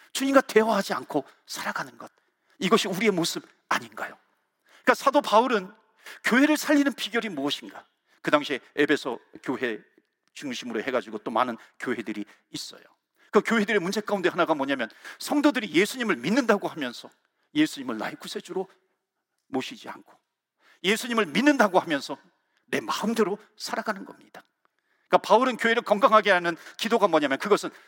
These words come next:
"주님, 주님께서 내 주인이 되어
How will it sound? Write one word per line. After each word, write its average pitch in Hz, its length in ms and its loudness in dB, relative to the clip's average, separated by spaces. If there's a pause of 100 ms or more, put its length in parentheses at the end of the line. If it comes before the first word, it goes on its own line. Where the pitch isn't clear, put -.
(140)
"주님, 240 340 -4 (300)
주님께서 240 440 -2
내 214 380 2 (220)
주인이 240 380 -2
되어 170 280 0